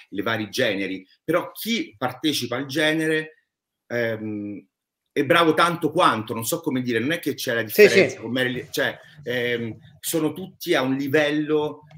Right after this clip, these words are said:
Speaker 1: eh, diverso dal nostro da questo punto di vista, e questo è, perché c'è più cura proprio del, per il nostro mestiere, per tutti i mestieri che fanno parte del cinema,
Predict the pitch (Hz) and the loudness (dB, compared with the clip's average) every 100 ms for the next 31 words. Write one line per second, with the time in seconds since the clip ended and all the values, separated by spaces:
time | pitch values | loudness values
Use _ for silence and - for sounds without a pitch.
0 | - - 113 110 110 123 165 160 131 113 | -20 -12 -10 -8 -8 0 2 2 0 -2
1 | 107 110 95 - 101 90 92 - 90 92 | -2 -2 -6 -8 -10 -8 -10 -10 -12 -12
2 | - 90 85 82 - - 85 92 95 92 | -12 -12 -10 -8 -8 -8 -10 -8 -10 -10
3 | 107 - 101 90 90 87 87 - - _ | -10 -8 -8 -8 -8 -8 -10 -14 -20 _
4 | _ _ _ _ 143 156 156 156 165 - | _ _ _ _ -2 -2 -2 -6 -10 -12
5 | 180 170 104 101 95 92 - 104 98 98 | 0 0 0 -4 -6 -8 -8 -8 -6 -6
6 | - 95 92 - - 110 87 87 110 - | -6 -8 -4 -4 -2 -4 -4 -8 -10 -8
7 | 196 196 110 104 - 107 98 95 - 95 | -10 -8 -8 -6 -4 -6 -6 -10 -8 -8
8 | 95 92 95 - 95 87 - 98 87 90 | -8 -10 -12 -10 -12 -8 -6 -6 -6 -8
9 | 82 | -12